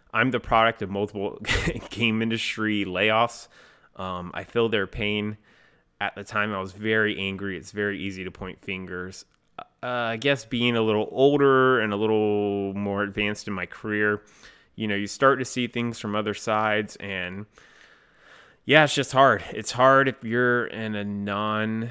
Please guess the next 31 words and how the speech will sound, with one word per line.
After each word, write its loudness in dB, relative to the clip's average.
if -8
you're 6
in -2
an -8
expandable -4
position, -8
which -10
is, -10
like, -6
a -10
game 2
company -6
at -4
base -6
needs -8
to -14
make -10
a -16
game, -20
right? -12
So -14
they -10
need -12
programmers -2
and -16
artists, -10
and -10
that's -6
pretty -8
much -12
it. -12